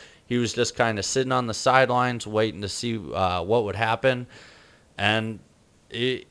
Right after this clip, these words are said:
honestly, I didn't like it. I'm gonna be honest. Uh, he, I want him to be the guy that takes, uh, takes control. Um, yes,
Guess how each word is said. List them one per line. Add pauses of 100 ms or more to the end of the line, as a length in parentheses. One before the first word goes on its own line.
honestly,
I
didn't
like
it.
I'm
gonna
be
honest.
Uh,
he, (840)
I
want
him
to
be
the
guy
that
takes,
uh,
takes
control. (520)
Um, (120)
yes,